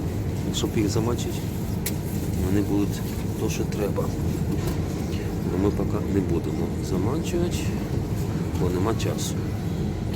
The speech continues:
Ну, тут, бачите, ананаси, скидки.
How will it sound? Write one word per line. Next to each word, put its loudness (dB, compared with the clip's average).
Ну, 6
тут, 4
бачите, 4
ананаси, 2
скидки. -2